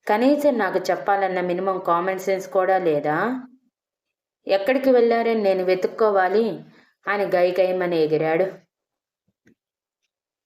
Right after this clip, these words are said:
వరుదిని చిరునవ్వుతో పార్థు వైపు చూస్తూ, "అంటే పార్థు గారు, మీరు రోహన్ని కలిసి నా మీద వేసిన బెట్ గురించి రోహన్ కంప్లీట్గా చెప్పాడు.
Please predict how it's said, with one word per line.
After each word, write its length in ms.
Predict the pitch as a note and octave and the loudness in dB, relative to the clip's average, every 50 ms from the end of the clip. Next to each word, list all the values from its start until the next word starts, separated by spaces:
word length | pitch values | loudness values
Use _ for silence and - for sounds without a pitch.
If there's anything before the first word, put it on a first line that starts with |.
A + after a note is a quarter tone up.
| _ _ _ _ _ _ _ _ _ - F#3+ | _ _ _ _ _ _ _ _ _ 0 2
వరుదిని 580 | G3+ G3+ G3+ G#3 G3+ G3+ F#3+ G3 F#3+ F3+ F3 | 2 4 4 4 4 4 2 2 0 0 -2
చిరునవ్వుతో 720 | F3 - G#3 F#3 F#3+ F#3 F#3+ F#3 F3+ E3+ F3 F3 F3+ E3+ | 0 0 0 2 2 2 2 2 2 0 0 2 0 -2
పార్థు 440 | E3 - F3+ F3 F3 F3 F3 - F#3 | 0 2 0 0 0 0 0 0 0
వైపు 320 | F3 E3+ E3+ E3 E3 E3 E3 - - | 2 2 2 2 2 0 -2 -2 0
చూస్తూ, 460 | E3+ E3 D#3+ - - D#3 D3+ E3 F3 F3 - _ _ - - _ - G3 | -2 -2 -2 -2 -2 -2 -2 -2 -4 -8 -12 _ _ -20 -20 _ -6 -6
"అంటే 300 | G#3+ G#3+ G#3+ G#3+ A3 G#3 | -4 -4 0 0 -2 -2
పార్థు 460 | G#3+ G#3 F#3 F3 F3+ F3+ F3+ F#3 G3 | 0 0 0 0 0 -2 0 0 0
గారు, 760 | F#3 F#3 F#3 F3 F3 F3 F3+ F#3 F#3 F#3 F3 E3 - - _ _ _ _ _ _ _ - G#3 | 2 2 0 0 2 0 0 0 0 -2 -2 -6 -8 -16 _ _ _ _ _ _ _ -8 -2
మీరు 280 | A3+ B3 B3 B3 A3+ | 2 2 4 4 4
రోహన్ని 1080 | G3 G3 G3 G3+ G#3 G#3 G#3+ G#3+ G#3+ G#3 G3+ G3 F3+ - - _ _ - G3+ G3+ G#3 G3+ | 2 4 4 4 2 2 0 -2 -2 -4 -6 -6 -8 -12 -18 _ _ -8 -4 -4 -2 -2
కలిసి 460 | G3+ - G3 F#3+ G3 F#3+ - G#3+ F#3+ | -2 -2 -2 -2 -2 -4 -2 -4 -2
నా 180 | F#3 F3+ F3 E3+ | -2 -2 -4 -2
మీద 260 | F3 F3+ F3+ F3+ G3 | 0 0 0 2 0
వేసిన 420 | F3+ F3 F3 E3+ E3+ - F3+ F3 | 0 0 0 -2 -2 -4 -6 -6
బెట్ 400 | E3+ E3 F3+ F3+ F3 - - - | -4 0 0 0 0 -2 -4 -4
గురించి 320 | F#3 E3+ E3+ E3 D#3+ F#3 F3 | -4 -2 -4 -6 -4 -2 0
రోహన్ 380 | F3 F3 E3+ F3 F#3 F3+ F3 | 0 0 -2 -4 -8 -10 -8
కంప్లీట్గా 680 | E3 E3+ D#3+ D#3+ E3 E3 F3+ F3+ F3 F3 E3+ - F3 E3 | -4 -4 -4 -4 -4 -4 -4 -4 -4 -4 -4 -2 -2 -2
చెప్పాడు. 760 | D#3+ - D#3+ D3+ - - E3+ D#3+ D#3 D3 D3+ D3+ D#3+ F3 E3+ | -2 -4 -6 -6 -4 -4 -2 -2 0 0 0 0 0 -4 -8